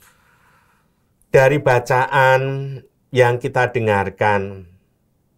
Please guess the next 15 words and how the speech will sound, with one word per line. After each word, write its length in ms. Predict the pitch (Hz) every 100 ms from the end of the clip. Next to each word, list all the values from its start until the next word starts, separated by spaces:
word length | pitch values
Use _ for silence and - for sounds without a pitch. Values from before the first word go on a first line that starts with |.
| _ _ _ -
sangat 480 | - 143 139 143 143
menarik 720 | 143 135 123 117 123 127 - - -
bagaimana 1040 | 113 104 123 120 117 120 120 120 123 - _
Abraham 960 | 123 123 - 113 107 98 107 113 117 - _ _ _ _
dalam 400 | 135 117 117 120
posisi 640 | 135 123 139 120 - 147 143
sebagai 560 | 143 117 107 101 120
anak 320 | 139 135 123
pertama, 560 | - 131 123 98 92 82 -
ya. 240 | 92 90 - - 85 -
<laughs> 400 | - - _ -
Apalagi 640 | 104 107 107 107 104 123 120
berjumpa 560 | 98 - 107 101 107
dengan 320 | 98 101 101
keponakannya, 1200 | 101 107 117 107 104 101 104 101 101 104 104 113